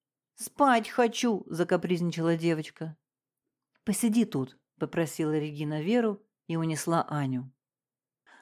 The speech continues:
Назад она вернулась скоро, села за стол и сказала: «Ты очень вовремя дверь открыла, Наталью ударила. Она бутылку и выронила. Вот гадина. Я же не виновата, что у неё сын умер.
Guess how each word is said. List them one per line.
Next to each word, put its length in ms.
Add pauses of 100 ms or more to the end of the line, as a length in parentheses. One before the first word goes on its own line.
Назад 320
она 160
вернулась 560
скоро, 560 (160)
села 380
за 120
стол 480 (280)
и 60
сказала: 640 (800)
«Ты 100
очень 300
вовремя 360
дверь 260
открыла, 460 (220)
Наталью 500
ударила. 500 (360)
Она 240
бутылку 460
и 80
выронила. 580 (460)
Вот 200
гадина. 560 (460)
Я 180
же 140
не 100
виновата, 460
что 180
у 80
неё 200
сын 340
умер. 340